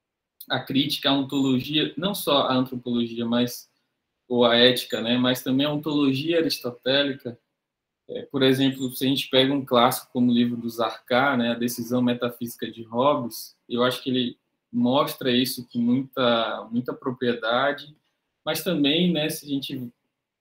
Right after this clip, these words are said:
lembra daquele, é, texto clássico do Lebrun, Hobbes e a Instituição da Verdade, ali também ele vai mostrando como há uma espécie de desacoplamento, né, é, pelo menos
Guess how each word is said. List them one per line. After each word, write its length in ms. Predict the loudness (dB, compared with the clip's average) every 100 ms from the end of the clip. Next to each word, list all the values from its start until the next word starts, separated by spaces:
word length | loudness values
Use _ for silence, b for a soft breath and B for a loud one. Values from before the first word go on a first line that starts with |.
| -16 -14 -4
lembra 340 | 0 0 2
daquele, 480 | 0 0 -2 -2 -4 _ _ _ _ _ -8
é, 300 | -4 -4 -6
texto 380 | -2 -2 -2 -6
clássico 480 | 0 0 0 -4 -2
do 100 | 0
Lebrun, 500 | 0 0 0 0 0
Hobbes 360 | 0 0 0
e 60 | 0
a 20 |
Instituição 560 | 0 -2 -4 -4 0 0
da 80 | 0
Verdade, 640 | -2 -4 -2 2 2 2
ali 180 | 0 0
também 280 | 0 2 2
ele 140 | 0
vai 120 | 0
mostrando 560 | 2 0 -2 -2 0 0
como 320 | -4 -6 -6 _ _ _ _ _ _ 0
há 340 | 4 6 4
uma 160 | 2 0
espécie 600 | -2 -2 -2 -2 -6 -8
de 420 | -4 0 0 0
desacoplamento, 1200 | -4 0 0 0 -4 0 2 4 2 0 -6 -12
né, 360 | -6 -2 -2 -4
é, 400 | -12 -12 -12 -14 -4
pelo 300 | -2 -2 -4
menos 720 | -2 0 2 0 -2 -12 -16